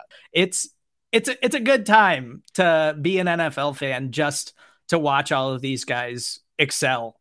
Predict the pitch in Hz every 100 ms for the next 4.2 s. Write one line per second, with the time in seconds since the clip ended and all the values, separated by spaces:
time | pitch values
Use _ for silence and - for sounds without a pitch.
0 | - 151 135 - 135 127 127 120 123 120
1 | 117 117 - 117 - 202 262 240 214 226
2 | 226 226 240 220 220 220 220 202 196 175
3 | 175 170 180 180 147 147 165 156 131 139
4 | 143